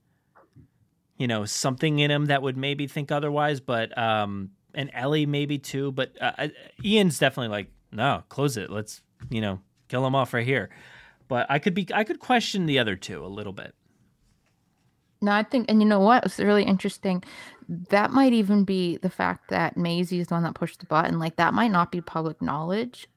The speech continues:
Speaker 2: and they might
Speaker 1: Mm.
Speaker 2: not release that. So it's possible that the trio might think that, like, Claire was responsible for that, like, that she did it. Like, there's no proof really that she didn't.
Speaker 1: Ooh,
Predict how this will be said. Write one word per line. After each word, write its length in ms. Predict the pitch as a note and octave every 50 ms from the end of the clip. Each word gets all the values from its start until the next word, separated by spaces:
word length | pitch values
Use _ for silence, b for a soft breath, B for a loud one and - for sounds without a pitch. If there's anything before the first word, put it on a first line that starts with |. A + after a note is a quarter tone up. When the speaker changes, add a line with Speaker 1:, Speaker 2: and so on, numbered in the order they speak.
| _ -
Speaker 2:
and 200 | F3+ F3+ F3+ F3+
they 100 | F#3 F#3
might 300 | F#3 F3+ F3 E3+ - -
Speaker 1:
Mm. 80 | -
Speaker 2:
not 260 | F3 E3 E3 E3 E3 - _ _ _ _
release 360 | E3 E3 D#3+ D#3+ D#3+ F3 - -
that. 280 | - G#3 - - -
So 240 | - - F#3 F3 F3 B B B B B B B B _ _ _ _
it's 200 | - G3+ G3 - - _
possible 800 | - - - - - E3+ G3 A#3+ - - C#4 G3+ F3+ E3+ D#3+ E3
that 180 | - F3 - -
the 80 | F3
trio 600 | - - - - F3 F#3+ G#3+ F#3+ E3 D3+ D#3 E3 -
might 320 | E3 E3 D#3 D#3+ - -
think 400 | - - E3+ E3 D#3 E3 - - -
that, 280 | D3+ D3 D3 C#3+ - _ _ _ _ _ _ _ _ _ _ _ _ _ _
like, 160 | - - - -
Claire 260 | - - E3 D#3+ E3 E3
was 100 | E3+ -
responsible 560 | - E3 - E3 D#3 A#3 B3 - G3+ D3+ D3
for 160 | D#3 - -
that, 220 | - - - - - -
like, 200 | F3 E3 D#3+ -
that 160 | D#3+ D#3+ -
she 200 | - - - B3
did 180 | A3 E3 A2+
it. 100 | A2+ - - -
Like, 200 | F3+ - - -
there's 200 | F#3+ F#3+ - G#3+
no 160 | G#3 G3+ G3 - _ _
proof 420 | - - - A3+ B3 A#3 - -
really 220 | F3 D#3 D#3+ E3 D#3+
that 160 | D3 - -
she 120 | - -
didn't. 420 | B2+ D3+ - A#3 A3+ G3+ G#3+ - - - _ - E3
Speaker 1:
Ooh, 260 | F3 F3 D3 A#2